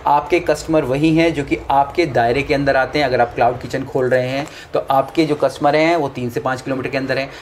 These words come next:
अगर आप restaurant खोल रहे हो तो आजू बाजू की जो भी societies हैं, अगर कोई school है, colleges हैं, तो वही आपके customer हैं। आपको डिजिटल मार्केटिंग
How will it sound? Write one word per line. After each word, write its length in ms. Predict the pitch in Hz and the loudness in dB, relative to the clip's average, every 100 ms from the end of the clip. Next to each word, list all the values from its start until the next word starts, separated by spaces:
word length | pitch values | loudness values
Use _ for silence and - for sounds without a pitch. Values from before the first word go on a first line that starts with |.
| - | -2
अगर 180 | 135 170 | 2 2
आप 140 | 160 | 2
restaurant 380 | 151 147 180 170 | 0 -2 -4 -4
खोल 260 | - 160 165 | 2 4 4
रहे 260 | 170 175 | 4 4
हो 240 | 175 190 - - | 4 2 -2 -6
तो 120 | - - | -4 0
आजू 260 | 135 151 160 | 0 2 2
बाजू 240 | 156 160 | 0 -2
की 120 | 180 | -8
जो 140 | 131 143 | -4 -4
भी 100 | 170 | -2
societies 680 | 151 143 135 139 156 139 | -4 -2 -2 -2 -4 -2
हैं, 220 | 139 143 131 | -2 -2 -2
अगर 140 | 127 | -4
कोई 180 | 131 127 | -4 -4
school 360 | - 135 135 | -4 -2 -2
है, 200 | 135 131 | -2 -4
colleges 460 | 127 123 127 139 131 | -2 -2 -2 -2 -4
हैं, 200 | 135 170 - - | -4 -4 -8 -2
तो 100 | 156 | 0
वही 320 | 127 156 180 | 2 2 2
आपके 280 | 131 127 147 | 0 0 -2
customer 440 | 127 117 131 120 | -2 -4 -4 -2
हैं। 100 | 123 - - 139 | -4 -6 -2 0
आपको 440 | 156 - 175 185 | 0 2 4 6
डिजिटल 360 | 156 123 123 151 | 4 -2 -2 0
मार्केटिंग 580 | 135 127 - 151 151 | 2 0 0 -2 0